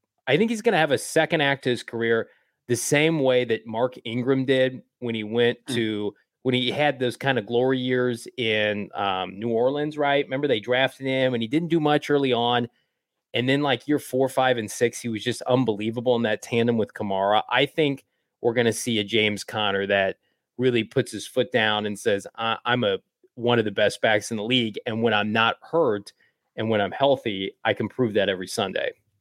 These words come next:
Speaker 2: I mean, both of them would be huge for the Arizona Cardinals and, and what they're gonna be looking for for the first six weeks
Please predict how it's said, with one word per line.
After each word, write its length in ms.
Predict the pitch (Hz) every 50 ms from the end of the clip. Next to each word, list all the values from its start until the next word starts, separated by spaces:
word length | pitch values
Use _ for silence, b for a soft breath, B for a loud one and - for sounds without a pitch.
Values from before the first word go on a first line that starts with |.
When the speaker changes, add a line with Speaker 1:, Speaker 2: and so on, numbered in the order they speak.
| _ _ _ _ _ _ _ _ _ _
Speaker 2:
I 40 |
mean, 160 | - 147 147 143
both 280 | 147 156 175 160 -
of 100 | 190 185
them 180 | 190 180 170 156
would 100 | 143 143
be 100 | 147 135
huge 520 | 131 131 139 143 143 135 120 - - -
for 220 | - - - 139 127
the 100 | 120 117
Arizona 320 | 113 117 110 110 104 104
Cardinals 400 | 104 - 107 104 101 101 98 101
and, 100 | 104 98
and 160 | 80 113 113
what 140 | 117 113 110
they're 120 | 123 117
gonna 140 | 110 113 107
be 80 | 110 101
looking 260 | 104 107 - 120 107
for 220 | 104 - 113 110
for 160 | 101 - - 104
the 60 | 101
first 280 | - - 110 104 -
six 240 | - 117 104 - -
weeks 320 | - 113 110 107 - -